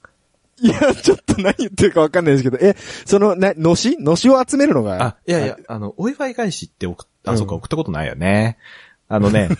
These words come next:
Speaker 1: <laughs> ちょっとなんか今尺に触るな、今の言い方。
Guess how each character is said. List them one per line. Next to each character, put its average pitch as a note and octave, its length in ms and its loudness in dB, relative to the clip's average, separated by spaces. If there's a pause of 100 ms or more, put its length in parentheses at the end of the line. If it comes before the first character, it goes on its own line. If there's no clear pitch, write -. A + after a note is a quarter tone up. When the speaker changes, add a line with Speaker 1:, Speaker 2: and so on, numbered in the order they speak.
(480)
Speaker 1:
<laughs> C3 540 -4
ち E4 120 2
ょ - 20 4
っ E4 100 -8
と G3 120 0
な D3+ 100 -2
ん C3+ 40 -4
か C3 60 -2
今 B2 200 0
尺 C#3+ 260 -2
に C#3+ 60 -2
触 C3+ 180 2
る B2+ 60 -2
な、 A#2+ 120 0
今 F2+ 200 -4
の F2+ 60 -10
言 F#2+ 80 -10
い - 40 -16
方。 F#2 240 -10